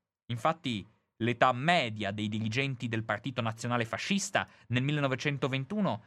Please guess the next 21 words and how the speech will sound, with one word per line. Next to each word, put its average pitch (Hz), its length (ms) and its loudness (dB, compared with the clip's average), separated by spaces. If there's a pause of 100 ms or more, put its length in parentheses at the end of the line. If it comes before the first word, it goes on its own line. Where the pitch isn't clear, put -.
è 135 100 -4
di 120 140 -2
appena 139 500 2 (180)
trentadue 123 840 -2
anni. 98 580 -2 (720)
Quale 220 280 2
altro 208 300 -2
partito 104 840 -6
può 143 180 4
annoverare 135 800 2
dei 113 260 -2
tassi 139 500 0
di 117 160 -2
età 117 220 0
media 113 560 -2
così 127 300 -6
bassi 135 460 -2
nel 117 160 -2
suo 113 180 -8
ceto 113 320 -4
dirigente? 92 920 -6